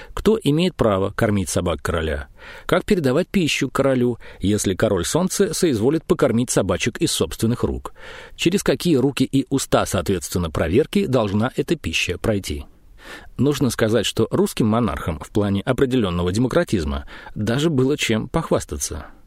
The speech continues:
Людовик четырнадцатый как-то сказал: «Божья воля требует, чтобы всякий, кто родился подданным, повиновался без рассуждения. Государи имеют полное распоряжение над всеми имуществами в стране,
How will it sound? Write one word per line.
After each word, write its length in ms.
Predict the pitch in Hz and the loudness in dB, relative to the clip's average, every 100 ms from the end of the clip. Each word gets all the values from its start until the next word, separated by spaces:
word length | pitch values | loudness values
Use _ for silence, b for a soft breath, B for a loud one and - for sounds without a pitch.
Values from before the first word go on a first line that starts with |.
| - B B B B B | -20 B B B B B
Людовик 420 | 117 127 117 104 | 0 4 2 2
четырнадцатый 720 | - 131 208 139 - 73 80 | 0 2 2 2 -2 -4 -2
как-то 260 | - 147 147 | -2 -2 -4
сказал: 540 | - 170 107 76 64 B B B B | 0 2 2 0 -4 B B B B
«Божья 440 | 117 165 196 185 | 0 2 2 2
воля 260 | 185 190 190 | 4 2 2
требует, 460 | - 113 104 139 - | 2 0 0 -2 -2
чтобы 280 | - 113 | -2 -2
всякий, 360 | 107 156 139 104 | 2 2 2 0
кто 180 | - 113 | 0 0
родился 420 | 107 104 92 87 | 2 0 -2 -4
подданным, 580 | - 95 82 101 131 156 | -2 -2 0 0 -2 0
повиновался 640 | 156 123 95 78 80 135 | 0 2 0 -2 -2 -2
без 160 | 127 127 | 0 0
рассуждения. 800 | 151 214 202 214 82 69 - - B B B - | -2 0 2 0 0 -6 -10 -20 B B B -2
Государи 580 | 139 - 113 107 131 - B B | 0 2 2 2 0 -2 B B
имеют 320 | 123 143 185 | 0 2 0
полное 380 | - 208 156 110 | 2 2 4 2
распоряжение 580 | 98 - 98 92 98 87 | 0 0 0 0 0 0
над 160 | 98 - | -2 -2
всеми 320 | - 143 214 | 0 2 2
имуществами 640 | 190 117 87 123 - 143 | 2 2 0 -2 0 -2
в 60 | 151 | -2
стране, 440 | - 101 71 67 | 0 0 -2 -6